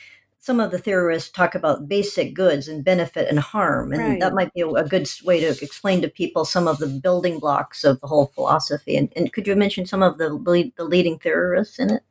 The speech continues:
Speaker 2: Right, right. So that is actually, I should note that that's not the sort of school of natural thought that I was, that I've primarily studied.
Speaker 1: Mm.
Speaker 2: Um, though I, I have such respect <laughs> for its,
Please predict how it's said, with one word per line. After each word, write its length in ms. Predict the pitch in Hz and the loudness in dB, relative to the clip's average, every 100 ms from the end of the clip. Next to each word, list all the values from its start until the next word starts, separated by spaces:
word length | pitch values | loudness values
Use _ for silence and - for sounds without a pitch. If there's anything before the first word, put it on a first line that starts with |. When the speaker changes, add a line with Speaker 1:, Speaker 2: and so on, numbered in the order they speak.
| - | -6
Speaker 2:
Right, 360 | 330 330 233 - | -2 0 0 0
right. 300 | 262 220 - | -2 -2 -2
So 160 | 320 | 0
that 180 | 294 440 | 2 0
is 120 | 523 | 0
actually, 500 | 311 294 - 185 147 | -2 -2 -2 0 0
I 100 | - | 0
should 180 | 185 - - - | -2 -4 -12 0
note 260 | 277 359 | 2 2
that 140 | - 202 | -2 -2
that's 280 | 185 - - | -2 -2 -2
not 360 | 208 294 359 - _ _ _ _ _ - | 0 0 -2 -8 _ _ _ _ _ -4
the 180 | 185 | -2
sort 160 | 165 220 | 0 -2
of 60 | 151 | -2
school 340 | - 240 220 | -2 0 2
of 80 | 185 | 2
natural 280 | 170 170 170 | 0 -2 0
thought 180 | 165 151 | 2 2
that 80 | |
I 80 | 160 | 2
was, 220 | 156 151 - _ - | 2 0 -6 _ 0
that 80 | 165 | 0
I've 100 | 165 | 2
primarily 380 | 190 180 165 147 | 0 2 2 0
studied. 420 | 143 147 147 - _ _ _ _ _ - | 0 -4 -4 -8 _ _ _ _ _ 0
Speaker 1:
Mm. 40 | |
Speaker 2:
Um, 280 | 151 135 131 | 2 2 -2
though 220 | 175 180 | -2 0
I, 260 | 156 160 147 - - | 2 0 0 -2 0
I 80 | |
have 240 | 196 185 175 | 0 0 0
such 380 | - - 339 - | 0 0 -2 -2
respect 460 | 233 - 170 170 | 0 0 0 0
<laughs> 20 | - | -4
for 460 | - - 175 - - | -4 0 0 0 -4
its, 380 | 165 - - | -2 0 -2